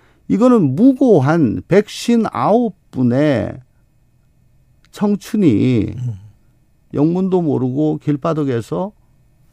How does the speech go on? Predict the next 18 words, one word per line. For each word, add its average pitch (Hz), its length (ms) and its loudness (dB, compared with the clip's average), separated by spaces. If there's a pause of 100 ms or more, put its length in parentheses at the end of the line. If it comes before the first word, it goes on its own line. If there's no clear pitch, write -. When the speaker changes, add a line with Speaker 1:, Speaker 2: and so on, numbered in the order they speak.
(760)
Speaker 1:
희생을 180 360 0
당하시는 127 500 0
사건 123 320 -6
아닙니까? 110 440 -10 (100)
Speaker 2:
예. 127 300 2 (520)
Speaker 1:
어마어마한 208 640 2
사건 143 340 -8
아닙니까? 120 600 -8
Speaker 2:
음. 113 420 -6 (2000)
Speaker 1:
그 175 960 2 (760)
희생 190 420 -2
앞에서 143 800 -2 (1080)
정치적 151 520 -2
유불리를 131 1080 0
따진다는 131 600 -4
거는 95 260 -6
저는 110 320 -8
그거는 107 440 -10